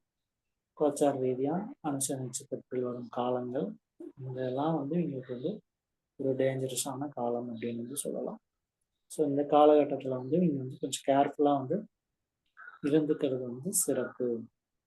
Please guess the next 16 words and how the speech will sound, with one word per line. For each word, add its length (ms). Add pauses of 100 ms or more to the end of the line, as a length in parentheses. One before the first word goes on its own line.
(720)
மெயினா 280
வந்து 200
அனுஷம்னா 640
மகாலட்சுமி 720
படங்கள் 480
வந்து 300
வீட்டுல 200
வச்சுக்கிறது, 640 (1040)
மகாலட்சுமி 840
விளக்கு 580
ஏத்துறது, 640 (100)
இதெல்லாமே 540 (100)
பண்ணிட்டு 380
வந்தாங்கனாலே 840 (880)
இவங்களுக்கு 400
வந்து 720